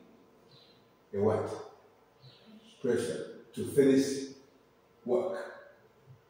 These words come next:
And the final product will be what is assessed.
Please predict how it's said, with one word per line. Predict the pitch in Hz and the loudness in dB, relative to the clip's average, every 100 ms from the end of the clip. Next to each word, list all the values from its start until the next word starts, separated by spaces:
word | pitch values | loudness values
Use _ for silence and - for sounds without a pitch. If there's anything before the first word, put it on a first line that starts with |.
| _ _ - | _ _ -10
And | 101 101 | -6 -4
the | - | -4
final | - 131 - - | 0 0 2 2
product | 147 - - - - - | 4 2 0 -6 -12 -12
will | 107 107 | -10 -6
be | 113 120 120 123 - - - - - | -4 -2 -2 -4 -12 -20 -20 -20 -6
what | 120 123 - 104 92 | -4 -2 -4 -8 -10
is | - - - - - - | -12 -16 -20 -20 -20 -16
assessed. | - - - - - | -10 -6 -6 -8 -16